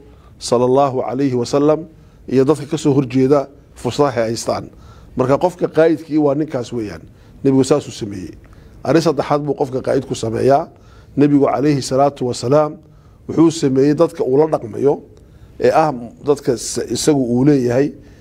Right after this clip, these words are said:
iyo dadka ka soo horjeeda maxay kala yihiin. Dadka isagu uu leeyahay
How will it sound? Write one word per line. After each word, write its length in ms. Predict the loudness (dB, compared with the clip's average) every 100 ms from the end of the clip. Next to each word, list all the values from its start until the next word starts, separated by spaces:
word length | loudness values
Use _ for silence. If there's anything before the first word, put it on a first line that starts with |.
| -20 -2
iyo 200 | 2 2
dadka 100 | 0 -2
ka 60 |
soo 160 | 2 4
horjeeda 600 | 2 0 -2 0 0 -2 -10 -20 -20 -12 -4
maxay 220 | 0 0
kala 200 | -2 -8
yihiin. 360 | -10 -12 -14 -16 -20 -20 -20 -20 -2
Dadka 220 | -2 0 -2
isagu 300 | 0 0 2
uu 200 | 2 4
leeyahay 500 | 4 2 0 -2